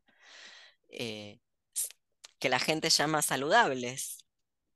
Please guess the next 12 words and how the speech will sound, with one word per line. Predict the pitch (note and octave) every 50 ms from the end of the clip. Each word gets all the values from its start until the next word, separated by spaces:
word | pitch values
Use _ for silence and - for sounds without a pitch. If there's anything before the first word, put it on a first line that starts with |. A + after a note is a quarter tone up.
| - - -
Entonces, | C#3 C#3 C#3 C#3 - D#3 D#3 D#3 - - D3+ C3+ C3+ B2+ - - - -
no | C3+ D3+ E3 F#3
sé | - - G#3 G3 E3+ -
qué, | - B2+ A#2 A2 - - A#2 -
qué | C3+ B2+
estar-, | - - C3+ A#2+ - C3+
no | D3+ E3 F#3 A3
hay | A#3 G3+ D#3 C#3+
antecedentes | C3+ B2 A2+ B2+ - - C3 B2 B2+ A#2+ A#2 B2+ B2 - A#2+
en | A#2 A#2+
mi | A#2 A#2
familia | - - B2 A#2+ A#2+ A#2+ A2+ A2+ A2+ A2 G#2+ G#2